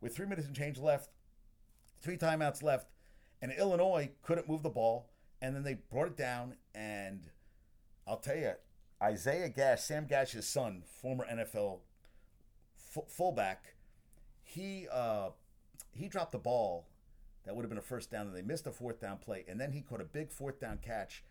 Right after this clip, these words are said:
and McCarthy also had a great play where he fumbled the snap, picked it up, ran and, uh, ran with the ball and got it out to his receiver. So, I mean, crazy how, you know,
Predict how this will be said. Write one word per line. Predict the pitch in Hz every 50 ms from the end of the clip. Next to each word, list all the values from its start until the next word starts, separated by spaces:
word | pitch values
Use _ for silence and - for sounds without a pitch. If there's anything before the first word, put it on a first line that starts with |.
| - - -
and | 107 110
McCarthy | 107 104 - - 208 233 - - 135 -
also | 143 170 190 - - 156
had | 127 117
a |
great | - - 107 104 -
play | - 117 110
where | 98 101 95
he | 92
fumbled | - - 156 170 185 190 -
the | 156
snap, | - - - 123 117 117 - - - - - - -
picked | - 208 202 -
it | 147
up, | 143 143 143 - - - - - -
ran | 101 101 131 151 175 190 190 185 185 - -
and, | 135 131 123 - - - - - 117
uh, | 117 113
ran | 110 131 160 185 185
with | 165
the | -
ball | 113 107 135 135 135 -
and | 117 110 98
got | 135 135 139 - 117
it | 120 120
out | 127 143 139 -
to | - 131
his | 123 95 98
receiver. | 107 - - 151 165 156 101 98 85 - - - - - - - -
So, | - - - - 143 127 117 117 113 107 101 101 - -
I | 127 123 123
mean, | 123 120 120 117 117 110 104 - - - - - - - - - -
crazy | - - 170 196 240 262 269 254 175 113 117 107 107 117 113 - - - - - - - -
how, | - 143 147 143 143 139 135 135 135 131 131 127 - - - - - - - - - - - - - - - - - - - - - - - -
you | 131 135 147
know, | 147 143 135 135 131 123 123